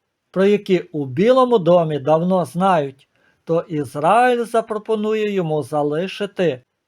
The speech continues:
свою країну. Бо хоч в Ізраїлі існує закон про те, що кожен єврей має право стати громадянином Ізраїлю,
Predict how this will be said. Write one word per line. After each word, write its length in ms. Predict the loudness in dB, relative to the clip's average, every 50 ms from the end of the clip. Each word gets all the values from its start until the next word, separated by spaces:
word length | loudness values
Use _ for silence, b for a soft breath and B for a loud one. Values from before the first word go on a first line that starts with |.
| _
свою 400 | -18 -12 -6 -4 -4 -4 -4 -6
країну. 760 | -6 -4 -4 -2 -2 -2 -4 -4 -6 -6 -6 -6 -8 -10 -14 -18 _ _ _ _ _ _ _ _ _ _
Бо 140 | -6 -4 -4
хоч 300 | -2 -2 -4 -6 -6 -6
в 20 | -6
Ізраїлі 760 | -6 -6 -4 -2 -2 0 2 2 2 2 0 0 -2 -2 -4
існує 460 | -6 -8 -8 -8 -6 -4 -4 -4 -2
закон 380 | 0 -2 -2 0 -2 -4 -4 -4
про 220 | -4 -4 -4 -4
те, 260 | -2 -2 -2 -2 -2
що 260 | -4 -6 -6 -4 -4
кожен 520 | -4 -2 0 0 0 0 -2 -4 -4 -4 -4
єврей 600 | -2 0 0 0 2 2 4 4 4 4 4 2
має 260 | 0 -2 -2 -2 -2
право 340 | -2 0 2 2 2 2 -2
стати 480 | -6 -4 0 2 4 4 4 2 0
громадянином 800 | 0 0 0 0 0 0 0 0 0 0 0 0 -2 -2 -2 -2
Ізраїлю, 720 | -2 0 2 2 4 4 4 4 4 2 0 -2 -2 -4